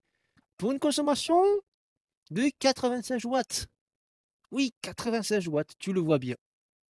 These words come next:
Et pourtant, c'est pas O B S, c'est pas un logiciel qui demande énormément de ressources. Et pourtant, sur cette carte-là, eh bien, si. Et il y a aussi une petite chose qui est « marrante », entre guillemets,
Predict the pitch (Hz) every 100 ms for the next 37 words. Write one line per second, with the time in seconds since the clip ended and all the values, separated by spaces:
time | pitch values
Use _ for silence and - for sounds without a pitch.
0 | _ _ _ _ _ 120 101 180 208 -
1 | 135 175 190 156 131 160 - 135 165 156
2 | 120 - 220 - 131 135 175 147 151 151
3 | 143 160 - 196 - - - - 160 202
4 | 196 - 131 123 127 - 151 220 - _
5 | _ _ _ 135 147 170 - - _ _
6 | _ _ _ _ _ _ - _ _ _
7 | _ - 180 202 202 - 214 180 180 185
8 | 240 220 - _ _ _ _ - 139 123
9 | 113 _ _ _ _ _ - _ _ _
10 | _ _ _ _ 127 147 147 156 170 156
11 | - - 123 - 117 139 180 254